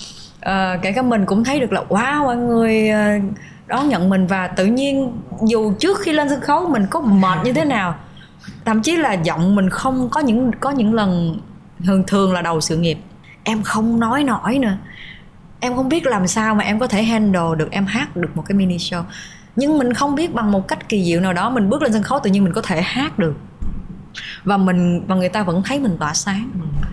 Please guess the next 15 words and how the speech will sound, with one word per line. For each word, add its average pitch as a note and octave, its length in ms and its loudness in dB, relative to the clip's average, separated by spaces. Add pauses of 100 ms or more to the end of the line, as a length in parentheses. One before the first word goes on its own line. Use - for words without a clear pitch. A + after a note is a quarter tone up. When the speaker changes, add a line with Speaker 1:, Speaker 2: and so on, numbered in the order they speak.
(640)
Speaker 1:
Và F3 280 -2
mình F3 220 2
vẫn F3 300 0
trao A3+ 220 0
đi G#3 160 2
bao G#3 300 0
nhiêu A3 500 2
năng G3+ 220 2
lượng D#3+ 220 -2
đó F#3+ 80 0
cho G3 160 -4
có - 60 -4
bao E3+ 180 -2
nhiêu E3 160 0
người. D3+ 260 -4